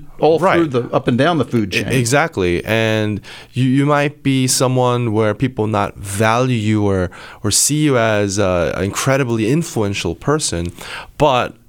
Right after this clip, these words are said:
Speaker 2: you still have a circle of influence, whatever area you're in.
Speaker 1: That's right.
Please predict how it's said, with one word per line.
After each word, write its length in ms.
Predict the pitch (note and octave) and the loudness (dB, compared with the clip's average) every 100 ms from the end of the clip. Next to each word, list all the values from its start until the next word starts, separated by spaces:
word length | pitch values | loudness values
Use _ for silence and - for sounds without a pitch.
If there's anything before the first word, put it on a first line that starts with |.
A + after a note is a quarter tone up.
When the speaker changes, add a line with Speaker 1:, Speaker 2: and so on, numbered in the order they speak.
| - | -20
Speaker 2:
you 120 | - A2+ | -6 -2
still 400 | - - F#3 E3 | 0 2 2 2
have 180 | C#3 | 2
a 60 | G#2+ | 0
circle 480 | - - D3 - B2+ | 0 0 -2 0 0
of 320 | G2+ F2 - - | 0 -4 -10 -2
influence, 640 | D#3 F3 - F#2+ F#2 G2+ - G#2 | -2 -2 -4 -2 -2 -2 -6 -8
whatever 680 | G#2+ G2 A2+ B2 E3+ D3+ A2 - | -4 0 2 2 2 0 -2 -2
area 340 | A2 A2 G#2+ | 0 0 0
you're 200 | G2+ G2 | 0 0
in. 300 | D#2 D3+ A2+ | 0 -2 0
Speaker 1:
That's 240 | E2+ - - | -2 -2 0
right. 280 | C3+ A2 | 0 0